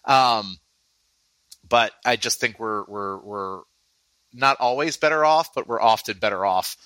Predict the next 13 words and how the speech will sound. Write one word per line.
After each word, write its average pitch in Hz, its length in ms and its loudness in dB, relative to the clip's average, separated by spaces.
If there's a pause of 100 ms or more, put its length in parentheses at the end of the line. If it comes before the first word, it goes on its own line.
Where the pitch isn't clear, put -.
(260)
when, 113 220 0
when, 107 300 -6
when 107 140 -2
it's 104 160 -2
kind 110 180 2
of 101 80 -6
this 98 160 0
idea 101 280 0
of 92 60 -8
for 101 220 -10
clinicians 92 500 -10
by 90 180 -2
clinicians. - 640 -10